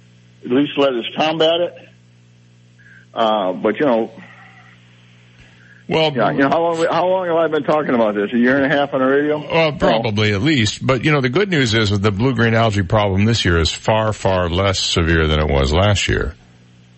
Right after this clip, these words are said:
Speaker 1: So far.
Speaker 2: So far. But, you know, we, we, the, the, uh,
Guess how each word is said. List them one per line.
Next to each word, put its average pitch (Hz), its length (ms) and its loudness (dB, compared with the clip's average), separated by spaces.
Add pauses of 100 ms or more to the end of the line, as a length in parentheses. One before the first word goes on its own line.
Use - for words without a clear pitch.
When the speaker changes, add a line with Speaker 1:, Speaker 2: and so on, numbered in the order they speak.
(120)
Speaker 1:
So 110 160 2
far. 92 380 -2 (240)
Speaker 2:
So 123 300 -2
far. 80 480 -2 (120)
But, 101 340 0
you 120 60 0
know, 107 140 2
we, 107 340 -2
we, 117 160 0
the, 110 300 -2
the, 90 520 -2
uh, 98 360 2